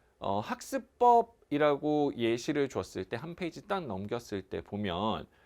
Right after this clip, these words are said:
영어 옆에 막 깨알같이 막 적혀 있었을 거야.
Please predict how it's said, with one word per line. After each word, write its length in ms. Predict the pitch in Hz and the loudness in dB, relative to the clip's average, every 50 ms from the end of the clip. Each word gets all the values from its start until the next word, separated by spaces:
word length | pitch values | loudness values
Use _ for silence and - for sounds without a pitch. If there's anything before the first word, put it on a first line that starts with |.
| _ - _ _ - | _ -20 _ _ 0
영어 420 | 92 92 107 117 135 147 147 139 113 | 4 4 4 4 4 2 0 2 2
옆에 360 | 92 90 - - 156 147 131 | 0 0 -2 -6 -8 -6 -6
막 260 | 117 127 160 180 _ _ _ _ _ - - | -6 -6 -8 -8 _ _ _ _ _ -14 -6
깨알같이 640 | 285 269 277 294 320 330 339 302 294 277 - - 185 | 0 2 4 6 6 6 6 4 2 2 0 -2 -6
막 160 | 165 135 - | -6 -6 -8
적혀 320 | - - 101 _ - - 98 | -8 -14 -16 _ -6 -6 -6
있었을 400 | 87 - 92 85 - - 87 82 | -6 -6 -12 -16 -16 -16 -20 -20
거야. 160 | - - | -20 -20